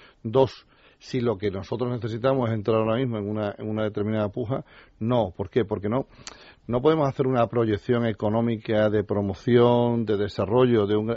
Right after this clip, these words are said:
de un gran evento en, en condiciones en las que partamos de, de,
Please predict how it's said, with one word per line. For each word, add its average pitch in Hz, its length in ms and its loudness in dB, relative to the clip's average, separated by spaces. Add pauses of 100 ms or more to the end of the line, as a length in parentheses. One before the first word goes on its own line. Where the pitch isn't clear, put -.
de 117 140 -4
un 117 80 -4
gran 123 240 0
evento 135 480 2 (360)
en, 107 480 -4
en 110 160 -4
condiciones 110 540 -4
en 123 80 -4
las 120 120 -4
que 98 100 -6
partamos 107 500 -4
de, 110 300 0
de, 98 260 -2